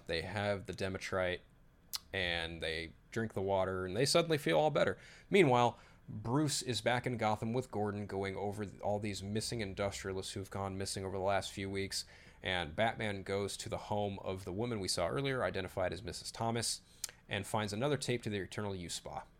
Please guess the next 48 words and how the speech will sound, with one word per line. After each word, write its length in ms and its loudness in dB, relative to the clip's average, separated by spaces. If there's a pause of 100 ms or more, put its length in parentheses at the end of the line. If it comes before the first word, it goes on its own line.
(1120)
At 140 0
this 160 4
point, 340 2
Batman's 400 4
kinda 240 2
starting 300 0
to 40 -18
put 120 -4
two 140 -4
and 80 -4
two 100 -8
together, 400 -2 (400)
gives 320 8
Alfred 340 2
a 40 2
ring 340 2
at 140 0
the 80 -4
spa, 360 4 (240)
and 140 0
there's 220 0
a 100 0
very 520 2
big 300 0
difference 380 -2
in 80 -4
the 60 -2
way 180 2
Alfred 320 0
is 80 -4
talking 280 -2
about 200 -4
this 120 -4
place 300 -2
as 140 -2
opposed 360 -6
to 60 -12
twenty-four 460 -4
or 80 -6
forty-eight 400 -4
hours 240 -4
ago, 360 -8
wh-, 120 -20
prior 240 10
to 100 -2
when 220 -4
he 160 -8
left, 520 -8